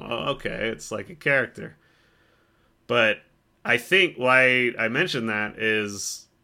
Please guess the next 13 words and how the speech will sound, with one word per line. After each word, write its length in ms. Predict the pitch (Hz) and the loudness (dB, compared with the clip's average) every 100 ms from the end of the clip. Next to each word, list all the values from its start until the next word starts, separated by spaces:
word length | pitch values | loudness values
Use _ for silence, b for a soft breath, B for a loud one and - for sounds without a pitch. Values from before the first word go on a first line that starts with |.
| _ _ _ _ _ - | _ _ _ _ _ -4
there 180 | 113 | 0
was 300 | 113 110 - 98 | 0 -2 -6 -6
recently 540 | 127 143 - 117 117 | -4 -4 -6 -4 0
a 140 | 110 104 | 0 -2
show 360 | - 117 117 | -2 0 0
in 140 | 107 101 | -2 -4
Vegas, 480 | 120 131 110 101 | -2 -2 -4 -6
Sick 320 | - 127 120 - | -8 -8 -8 -8
New 220 | 110 104 | -6 -4
World, 440 | 107 123 110 98 | -2 0 0 -4
which 240 | 98 95 107 | -6 -8 -8
is 400 | 98 92 - - | -10 -10 -16 -14
basically 720 | 107 101 - 101 101 98 95 | -8 -8 -8 -10 -6 -6 -6